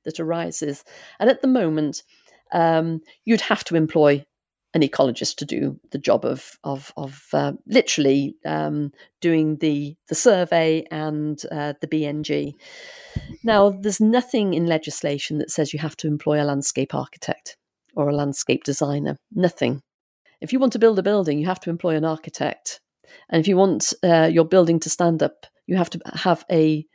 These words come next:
chartered engineer, structural engineer to do that. And if you, uh, are going to do anything with utilities, you have to have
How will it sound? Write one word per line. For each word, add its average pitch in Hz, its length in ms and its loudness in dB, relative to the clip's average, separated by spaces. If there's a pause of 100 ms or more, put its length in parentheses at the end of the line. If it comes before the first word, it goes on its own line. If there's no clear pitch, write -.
(160)
chartered 160 460 -2 (100)
engineer, 156 580 2 (160)
structural - 400 0
engineer 156 380 2
to - 120 -10
do 147 200 -2
that. - 360 -6 (960)
And 196 160 4
if 180 120 -4
you, 190 280 0
uh, 175 260 4
are - 60 -2
going 196 140 2
to 196 80 -10
do 190 100 2
anything 190 260 2
with 160 140 2
utilities, 165 560 -2
you 160 100 -2
have - 360 -4
to 165 80 -2
have 147 540 0